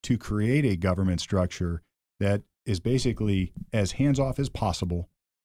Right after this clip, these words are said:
while giving everybody the opportunity to be free. Now, what is flawed? It was flawed in a lot of ways, right? Because it was done at a time when slavery still was lawful. Now, what was fascinating to know is that, uh,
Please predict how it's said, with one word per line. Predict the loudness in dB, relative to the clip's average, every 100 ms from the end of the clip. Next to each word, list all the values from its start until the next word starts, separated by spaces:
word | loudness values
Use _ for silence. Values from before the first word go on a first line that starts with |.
| _
while | -2 0
giving | 2 2 2
everybody | 2 2 2
the | 2 2
opportunity | 0 -2 0 0 0
to | 0
be | -4
free. | -2 -4 -4 -8 _ _ _ -2
Now, | -2 -2 -2
what | 0 0
is | 0
flawed? | -2 -2 0 2 0
It |
was | 0
flawed | 0 2
in | 2
a |
lot | 2 2
of | 0
ways, | 0
right? | 0 0
Because | 0 0 0 0
it | 0 0
was | 2
done | 2 2
at | 2
a |
time | 0 0 2
when | 0
slavery | 0 0 2 0
still | 0 0
was | 0 0
lawful. | 0 0 -2
Now, | -2 -2 -6 -8 0
what | 0
was | 0 -2
fascinating | 0 2 2 2
to | 2
know | 2 4
is | 2
that, | 0 -2 -4 -12 -12 -14 -20 _ _ _ _
uh, | -8